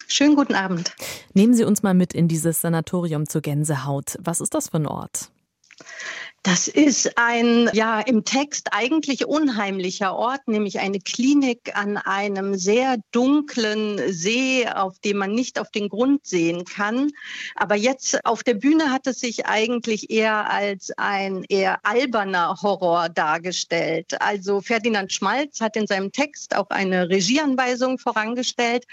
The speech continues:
Speaker 1: Da steht, dass die Spielweise des Ensembles sollte ganz darauf ausgerichtet sein, beim Publikum Gänsehaut zu erzeugen. Also deswegen ja auch der Titel. Das ist aber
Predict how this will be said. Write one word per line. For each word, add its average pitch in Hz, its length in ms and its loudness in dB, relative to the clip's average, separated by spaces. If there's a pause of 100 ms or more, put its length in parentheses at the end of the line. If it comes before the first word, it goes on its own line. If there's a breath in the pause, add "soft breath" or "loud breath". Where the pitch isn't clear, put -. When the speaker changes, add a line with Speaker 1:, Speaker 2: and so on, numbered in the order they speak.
(260 loud breath)
Speaker 1:
Da 214 120 2
steht, - 440 0
dass 226 160 -2
die - 160 0
Spielweise 208 880 0
des 196 180 -4
Ensembles 233 880 0
sollte 196 300 -2
ganz 262 400 -2
darauf 190 380 -2
ausgerichtet 202 840 -2
sein, 208 340 0
beim 190 200 0
Publikum 220 760 0
Gänsehaut 185 800 2
zu - 320 0
erzeugen. 160 720 -2 (320 loud breath)
Also 151 260 0
deswegen 180 440 0
ja - 180 -2
auch - 100 -4
der 180 220 0
Titel. 285 480 2 (340 loud breath)
Das 226 220 -2
ist 294 140 0
aber 233 340 0